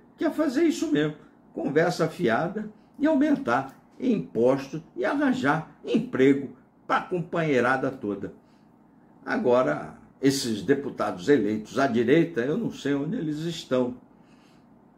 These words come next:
Cabe a você, eleitor, cobrar dele que ele saia ali da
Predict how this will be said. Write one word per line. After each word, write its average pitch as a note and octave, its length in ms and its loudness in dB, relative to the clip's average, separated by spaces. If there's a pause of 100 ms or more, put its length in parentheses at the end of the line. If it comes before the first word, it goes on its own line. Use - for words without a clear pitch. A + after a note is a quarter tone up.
(180)
Cabe F2+ 260 0
a G2 60 0
você, C#3+ 560 -2 (340)
eleitor, G2+ 640 0 (460)
cobrar F#2+ 560 -4 (160)
dele G#2 600 -2 (480)
que G#2+ 80 -6
ele B2 400 0
saia - 640 -6 (460)
ali G#2 460 2
da F2 340 -4